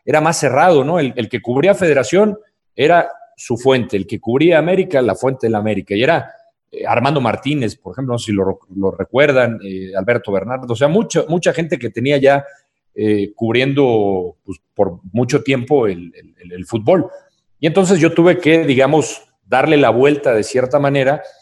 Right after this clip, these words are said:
Por ejemplo, me, me tocó ir a cubrir mucho deporte amateur, que lo cubría José Luis Adame en ese momento, al cual aprendí mucho. Pues me, me tocaba ir al, al, al, al, al Comité Olímpico, al cedom, este, le hice entrevistas a Ana Guevara, eh, a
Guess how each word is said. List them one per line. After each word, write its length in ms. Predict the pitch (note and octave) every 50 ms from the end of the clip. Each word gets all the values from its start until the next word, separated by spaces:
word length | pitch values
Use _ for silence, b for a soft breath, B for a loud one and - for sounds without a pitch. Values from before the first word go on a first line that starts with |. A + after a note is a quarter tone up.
| B B _ _ _ _ _
Por 140 | - G2 G2
ejemplo, 300 | - B2+ B2 C3 C3+ A#2+
me, 180 | A2 G#2 G#2
me 140 | G2+ G2+ G2+
tocó 340 | _ - G#2+ - - - C3
ir 80 | C3+ B2+
a 60 | -
cubrir 260 | - - A2 A#2+ B2
mucho 240 | A#2+ B2 A#2+ - A2+
deporte 380 | G2+ - - A#2+ A2+ - -
amateur, 540 | G#2 G2+ G2 F#2+ - C3+ C#3 C3 C#3 D3 - _
que 220 | _ G2+ F#2 F2+ F2+
lo 140 | F#2 F#2+ F2+
cubría 400 | - G2+ F#2+ G#2 A#2 A#2+ A2+ A2+
José 240 | - F#2+ - G2+
Luis 180 | G2 A2 G#2+ F#2+
Adame 300 | A2 G#2+ A2 A2 A2+ G#2+
en 80 | G2+ G#2
ese 160 | - - G#2+
momento, 340 | G#2 G#2+ G#2 G#2 G2+ - A2+
al 80 | G2
cual 160 | _ - G2+
aprendí 300 | G2 F#2+ - F#2 F#2+ G#2
mucho. 380 | G#2+ A#2 A2+ G#2+ - G#2+ A2 - _ _ _ _ _ _ _ _ _ _ _ _ _ -
Pues 180 | - C#3+ G#2
me, 260 | A#2 A#2 G#2+ G2+ G2
me 120 | F#2+ F#2+ F2+
tocaba 420 | - F#2+ E2+ - G#2+ G#2+ A2 A2
ir 200 | A2 A2 A2+ B2
al, 280 | B2+ A#2+ G#2+ F#2+ F2+ F2 F2
al, 260 | E2+ E2 E2 E2 D#2+ -
al, 280 | E2 E2 E2 D#2+ D#2+ D2+
al, 320 | - E2 E2 E2 D#2+ D#2+ _ -
al 120 | - -
Comité 320 | - - F2+ F2 - A2
Olímpico, 420 | G#2+ A2+ C#3 D#3+ - - D#2+ - F#2
al 80 | F2+
cedom, 540 | - - - F2 A2+ C#3+ E3 E3 D#3+ C3+ G#2+ B B B B B B _
este, 400 | - - - - - - F#2+ F2+
le 120 | G2 G#2+
hice 120 | A#2 A#2 A#2+
entrevistas 640 | G#2 F#2 - F#2 F#2+ G#2+ A2 G#2+ - G2+ F2+ - F#2+
a 340 | F2 E2 E2 D#2+ E2 E2+ _ _ _ _ -
Ana 300 | - - G#2+ A2 A2 G2+
Guevara, 760 | F#2 F2+ F2+ G#2 A#2 C3 C3+ B2 A#2+ A#2+ A#2 A2+ G#2+ G2 F#2
eh, 220 | F#2+ F2+ F2 F2
a 320 | E2+ E2 E2 E2 D#2+ -